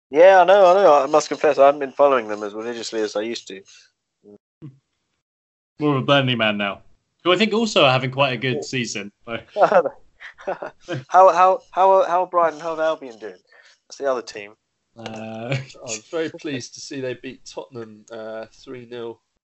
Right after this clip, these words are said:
Speaker 3: um, quite recently, a couple of weekends ago. That was a, a nice thing to see.
Speaker 1: That's all right. That's
Speaker 3: Um,
Speaker 1: good. Um, and Woking, how are they doing? <laughs>
Speaker 3: I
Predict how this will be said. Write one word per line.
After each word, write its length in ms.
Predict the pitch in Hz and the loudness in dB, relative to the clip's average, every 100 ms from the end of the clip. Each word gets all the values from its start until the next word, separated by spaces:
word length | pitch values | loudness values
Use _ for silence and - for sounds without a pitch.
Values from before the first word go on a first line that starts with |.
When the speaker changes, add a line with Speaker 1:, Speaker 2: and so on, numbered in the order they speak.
| _ _ | _ _
Speaker 3:
um, 300 | 113 107 110 113 113 _ _ _ _ _ | -20 -20 -20 _ _ _ _ _ _ _
quite 140 | - - | -18 -18
recently, 420 | 123 117 110 110 | -18 -20 -20 -20
a 960 | 139 117 _ _ _ _ _ - _ - | -20 -20 _ _ _ _ _ -20 _ -20
couple 140 | - | -16
of 60 | 127 | -14
weekends 440 | 120 - 123 117 | -14 -14 -18 -16
ago. 240 | 117 120 165 - | -12 -12 -14 -18
That 140 | 139 | -20
was 160 | 127 117 | -16 -14
a, 200 | 117 117 | -14 -16
a 40 | |
nice 260 | 117 117 - | -16 -16 -18
thing 160 | 127 113 | -20 -20
to 80 | |
see. 260 | - 143 190 _ _ _ _ _ _ _ _ - | -20 -18 -18 _ _ _ _ _ _ _ _ -20
Speaker 1:
That's 180 | 202 - | -20 -20
all 140 | 95 113 | -18 -16
right. 100 | - _ _ _ _ _ _ _ _ _ | -16 _ _ _ _ _ _ _ _ _
That's 360 | 143 135 135 135 | -20 -20 -20 -20
Speaker 3:
Um, 100 | 135 | -20
Speaker 1:
good. 120 | 123 _ _ _ _ _ 110 | -20 _ _ _ _ _ -14
Um, 360 | 107 107 104 _ _ _ _ _ _ _ | -14 -14 -18 _ _ _ _ _ _ _
and 140 | 135 131 | -2 4
Woking, 360 | 165 170 208 | 4 2 -6
how 140 | 196 170 | -8 -6
are 80 | 170 | -6
they 60 | |
doing? 220 | 143 110 98 _ _ _ _ _ _ _ _ | -6 -10 -12 _ _ _ _ _ _ _ _
<laughs> 80 | - - - _ _ - - - - _ _ _ _ _ _ _ 208 | -20 -20 -20 _ _ -20 -20 -18 -20 _ _ _ _ _ _ _ -12
Speaker 3:
I 260 | 120 107 | -8 -8